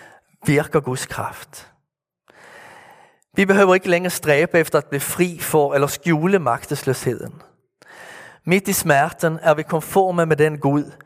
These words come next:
som giver afkald." Paulus endte med at være godt tilfreds i magtesløsheden. Uanset om vi oplever os tilfredse eller ej,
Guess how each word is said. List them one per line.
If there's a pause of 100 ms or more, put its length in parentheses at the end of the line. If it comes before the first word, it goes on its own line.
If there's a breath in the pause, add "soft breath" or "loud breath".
(380 loud breath)
som
giver
afkald." (1900 loud breath)
Paulus
endte
med
at
være
godt
tilfreds
i
magtesløsheden. (1800 loud breath)
Uanset
om
vi
oplever
os
tilfredse
eller
ej,